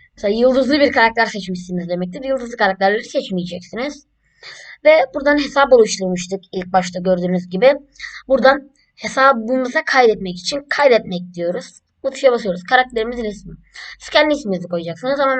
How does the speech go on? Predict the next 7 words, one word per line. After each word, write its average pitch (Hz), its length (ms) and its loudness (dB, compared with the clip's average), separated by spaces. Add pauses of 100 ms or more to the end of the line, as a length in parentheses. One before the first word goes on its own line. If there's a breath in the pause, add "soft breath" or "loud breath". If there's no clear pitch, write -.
mesela 226 340 0 (380 loud breath)
Daniel'dı 196 460 4
bizim 180 220 -8
karakterimizin 175 680 -8
ismi. 262 360 -4
Daniel 226 440 2
koyalım. 170 420 -8